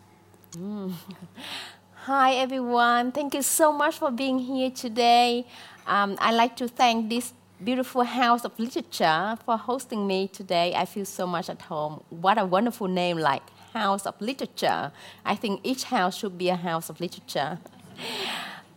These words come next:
And thank you, Fatouin, for interviewing me today. And it's my great honor to be speaking with you. Um, so this story of Grandma Zia Lan is actually inspired by the real life story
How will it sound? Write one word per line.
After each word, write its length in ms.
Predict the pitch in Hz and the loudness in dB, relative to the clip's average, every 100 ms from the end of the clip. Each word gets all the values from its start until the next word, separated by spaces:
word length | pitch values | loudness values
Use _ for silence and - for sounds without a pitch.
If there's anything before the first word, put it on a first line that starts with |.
| _ | _
And 140 | 208 208 | -6 -2
thank 240 | 247 247 | 0 0
you, 60 | 262 | -2
Fatouin, 580 | - 247 247 226 226 233 | -4 -2 0 2 0 -2
for 460 | 247 208 196 185 - | 0 4 4 4 0
interviewing 540 | 226 233 208 202 202 | -4 -4 -4 -2 -2
me 140 | 190 | -4
today. 640 | 190 220 190 185 180 185 180 | -4 -6 0 2 4 2 -2
And 240 | 170 165 - | -2 -4 -6
it's 160 | - 214 | -8 -2
my 160 | 190 | -2
great 320 | 190 190 175 | 0 -2 0
honor 520 | - 160 180 196 233 262 - | -2 -2 -2 -2 -4 -6 -10
to 100 | 208 | -8
be 100 | 190 | -8
speaking 420 | - 214 214 190 | -8 -8 -6 -4
with 280 | 180 - 185 | -6 -8 -6
you. 340 | 175 185 202 - - - - - | -4 -4 -6 -12 -20 -20 -20 0
Um, 280 | 180 185 185 | 2 2 0
so 320 | - 262 254 | 0 4 4
this 180 | 240 320 | 2 -4
story 480 | - 269 269 277 262 | 0 2 2 0 0
of 200 | - 208 - | 0 0 0
Grandma 420 | 220 233 233 208 | 0 2 0 -2
Zia 240 | 175 208 | -2 -4
Lan 460 | - 185 208 220 214 | -2 0 0 0 -2
is 100 | 190 | -4
actually 340 | 240 - 226 202 | -8 -6 -6 -4
inspired 640 | 208 - 208 202 196 175 | -4 -2 0 2 0 0
by 140 | 185 185 | 0 0
the 160 | 180 | -2
real 260 | 175 214 208 | -2 -2 -2
life 360 | 202 196 196 | 2 2 2
story 420 | 190 - 202 208 | -2 -6 -4 -4